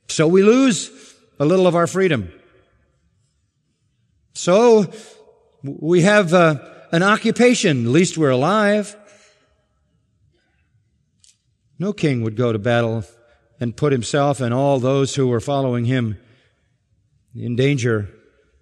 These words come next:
if there was a way to negotiate a peace. Now, Jesus isn't giving allegories here, and he's, he's not giving complex stories.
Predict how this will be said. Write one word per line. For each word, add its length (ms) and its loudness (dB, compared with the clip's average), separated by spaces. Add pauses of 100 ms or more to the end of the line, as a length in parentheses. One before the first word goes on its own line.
if 180 -8
there 160 0
was 160 -2
a 60 -4
way 160 2
to 80 -2
negotiate 640 -2
a 20 -10
peace. 600 -6 (2000)
Now, 80 -16
Jesus 380 -2
isn't 220 -2
giving 280 0
allegories 640 -2
here, 180 0
and 100 -4
he's, 280 -6 (500)
he's 220 -4
not 180 -2
giving 240 0
complex 540 -2
stories. 560 0